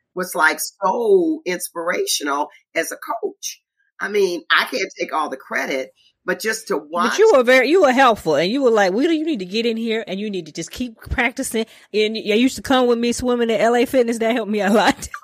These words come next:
Speaker 1: Oh, right. I was like,
Speaker 2: Yeah.
Speaker 1: "Just keep putting those laps together, putting those laps together,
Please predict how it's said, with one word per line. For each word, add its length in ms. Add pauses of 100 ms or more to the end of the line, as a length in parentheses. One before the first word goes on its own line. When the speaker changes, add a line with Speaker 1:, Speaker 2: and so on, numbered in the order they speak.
Speaker 1:
Oh, 280
right. 460 (100)
I 100
was 180
like, 220
Speaker 2:
Yeah. 220 (580)
Speaker 1:
"Just 240
keep 340 (380)
putting 240
those 240
laps 480
together, 420
putting 180
those 200
laps 420 (120)
together, 320